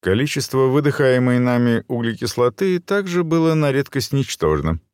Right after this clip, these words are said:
Почему, не сумею объяснить. Находясь большей частью в состоянии покоя,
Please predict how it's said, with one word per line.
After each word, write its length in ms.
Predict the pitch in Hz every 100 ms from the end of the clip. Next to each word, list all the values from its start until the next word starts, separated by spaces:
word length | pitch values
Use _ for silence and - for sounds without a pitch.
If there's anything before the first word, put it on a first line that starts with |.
| _ _
Почему, 500 | 139 - 208 214 180
не 220 | - 147
сумею 500 | 139 - 98 71 60
объяснить. 600 | 62 64 64 - - - - _ _ _ _ _ _ _
Находясь 600 | - 76 90 98 143 123
большей 480 | 104 131 139 131 117
частью 480 | - 123 - 120 110
в 80 | -
состоянии 680 | 113 - 110 113 110 110 107
покоя, 760 | - 104 - 156 87 60 -